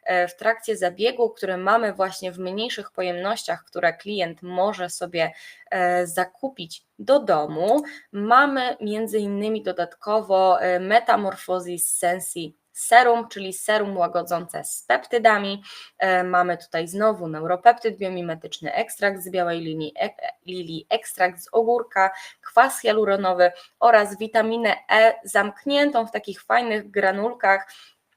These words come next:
e, w tym serum. Em, bardzo efektywnie to wygląda. E, w momencie, kiedy nałożymy sobie takie serum na skórę, to pod wpływem,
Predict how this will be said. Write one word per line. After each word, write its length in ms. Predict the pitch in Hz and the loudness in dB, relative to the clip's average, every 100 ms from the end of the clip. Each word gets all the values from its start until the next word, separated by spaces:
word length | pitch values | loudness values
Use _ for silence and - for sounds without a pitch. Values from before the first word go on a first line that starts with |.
| _ _ _ _ - | _ _ _ _ -2
e, 220 | 196 190 | 0 0
w 80 | - | -2
tym 200 | 190 190 | -6 -4
serum. 600 | - 220 220 196 196 185 | 0 2 4 2 0 -2
Em, 1120 | 185 180 180 180 180 180 180 180 175 175 175 185 | 2 2 2 2 0 -4 -6 -6 -6 -6 0 6
bardzo 520 | 262 262 233 214 - | 6 8 8 8 6
efektywnie 600 | 226 220 - 285 277 220 | -2 -2 2 0 2 -2
to 140 | 202 | -4
wygląda. 640 | 185 185 226 262 233 214 214 - - - | -4 2 2 4 4 4 2 -8 -20 -8
E, 240 | - 202 196 | 0 0 0
w 60 | |
momencie, 480 | 202 196 196 214 208 | -2 -2 -2 -6 -10
kiedy 320 | - 190 185 | -8 -6 -4
nałożymy 680 | 180 180 180 180 185 208 190 | 0 2 2 0 -4 -4 -4
sobie 260 | - 180 175 | -6 -8 -8
takie 260 | 165 - | -10 -12
serum 360 | 175 190 180 175 | -6 -6 -6 -8
na 100 | 160 | -8
skórę, 520 | - - 208 185 180 - - | -8 -4 4 4 4 0 -6
to 120 | 214 | -4
pod 260 | - 214 | 0 -2
wpływem, 680 | - - - 226 220 190 190 | -4 -16 -4 -2 0 0 -2